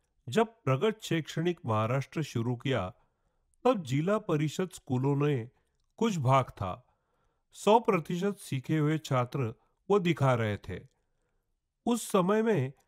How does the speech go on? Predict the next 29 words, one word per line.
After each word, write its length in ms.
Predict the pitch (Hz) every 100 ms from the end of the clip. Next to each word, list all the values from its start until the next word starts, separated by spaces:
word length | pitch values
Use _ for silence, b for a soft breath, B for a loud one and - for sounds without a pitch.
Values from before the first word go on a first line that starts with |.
| _ _ _
आधे 360 | 131 151 180 220
से 200 | 247 226
ज्यादा 420 | 131 131 135 180
भारत 440 | 117 110 127 151 175
में 220 | 156 107 - _ _ _ _ 151
पांचवी 440 | 175 190 226 247
कक्षा 400 | - 135 - 156
के 180 | 143 190
छात्र 580 | - 131 139 165 120 - _ _ _ _ -
ठीक 260 | 214 233
से 180 | - 247
सीख 340 | 220 185 202 170
नहीं 200 | 160 139
पा 220 | 117 104
रहे 180 | - -
थे। 260 | - - - _ _ _ _ _ _ _ -
वहां 260 | 143 180 214
से 180 | 254
शुरुआत 500 | 226 147 135 143 127
की 260 | - 90 85 - _ _ _ _ _ -
और 140 | 226
हुआ 300 | 208 180 196
ये, 340 | 214 208 120 127 _ _ -
महाराष्ट्र 580 | 120 139 190 214 - 190
ने 320 | 196 113 104 _ _ _ -
चार 300 | 190 226 233
साल 240 | - 226
पहले 580 | 208 135 135 156 113 90 _ _ _
यानी 400 | 131 175 208 156